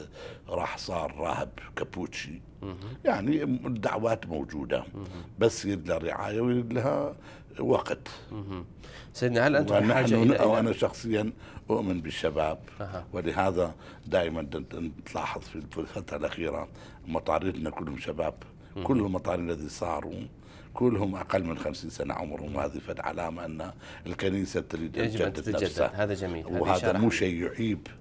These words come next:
Speaker 2: مم.
Speaker 1: نو، هذا شيء
Speaker 2: إطلاقًا.
Speaker 1: يقوي ويشدد العزائم، ونحن فرحون جدًا من كل مبارد-، مبادرات.
Speaker 2: بالفعل، وهذا أيضًا يعني نبض الشارع يشعر بأهمية أن
Speaker 1: نعم.
Speaker 2: يكون هناك تجدد في روح
Speaker 1: نعم،
Speaker 2: الكنيسة.
Speaker 1: أكيد.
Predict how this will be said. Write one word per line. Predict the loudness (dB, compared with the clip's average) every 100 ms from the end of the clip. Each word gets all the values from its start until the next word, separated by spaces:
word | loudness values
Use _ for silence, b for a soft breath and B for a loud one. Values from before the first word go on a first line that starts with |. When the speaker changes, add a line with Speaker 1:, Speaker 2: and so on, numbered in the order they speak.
| -12
Speaker 2:
مم. | -4
Speaker 1:
نو، | 0 -2 -4 -14
هذا | -10 -10 -6
شيء | -6 -6 -10 B B
Speaker 2:
إطلاقًا. | -2 2
Speaker 1:
يقوي | 4 4 4 0 2
ويشدد | 0 0 -6 -8 -4
العزائم، | -4 -2 0 -2 -4 -8 -10 B B
ونحن | -2 0 0 -2 -6 -6 -6
فرحون | -4 -4 -4 -4 -4
جدًا | -4 -4 -4 -4 -6 -10 -4
من | -4
كل | 0 0
مبارد-، | 2 0 0 0 0 -2 -2 -2
مبادرات. | -2 -2 0 0 0 -2 -4
Speaker 2:
بالفعل، | -4 -4 0 2 2
وهذا | 4 6 6
أيضًا | 6 6
يعني | 6 4 6
نبض | 4 4
الشارع | 2 2 4 6 6 2 0
يشعر | -2 2 2 4 2 2
بأهمية | 0 0 2 2 2 2
أن |
Speaker 1:
نعم. | 0
Speaker 2:
يكون | 0 0
هناك | 0 0
تجدد | -2 2 2 2 -2
في | -2 -2
روح | 0
Speaker 1:
نعم، | 0 0 0
Speaker 2:
الكنيسة. | 2 4 4
Speaker 1:
أكيد. | 4